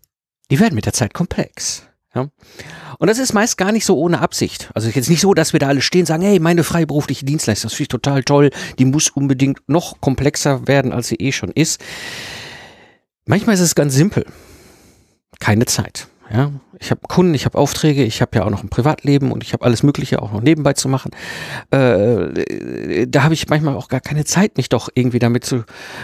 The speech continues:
beschäftigen. Und so wird, passiert das, was automatisch passiert mit einem System. Und ein System ist für mich als Systemingenieur eine Summe von Prozessen. Also das Ganze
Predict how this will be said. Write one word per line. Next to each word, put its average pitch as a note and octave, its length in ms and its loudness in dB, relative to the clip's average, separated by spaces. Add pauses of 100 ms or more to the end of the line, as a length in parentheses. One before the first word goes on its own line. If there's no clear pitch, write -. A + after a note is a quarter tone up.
beschäftigen. E3 500 2
Und D#3+ 240 2
so E3 160 2 (540)
wird, E3 380 -2 (200)
passiert D#3+ 320 2
das, G#3+ 180 2
was F3+ 140 2
automatisch F3 600 2
passiert D#3 500 0 (500)
mit - 140 2
einem C#3+ 240 4
System. D#3 540 2
Und B2+ 200 -4
ein B2+ 60 -6
System C3 380 0
ist A#2 80 -6
für B2+ 80 0
mich B2+ 160 2
als A#2+ 100 2
Systemingenieur B2 680 2
eine A2+ 220 2
Summe A#2+ 240 2
von A#2+ 160 -2
Prozessen. - 540 -2 (880)
Also A#2 380 4 (380)
das - 440 0
Ganze F#2 460 -4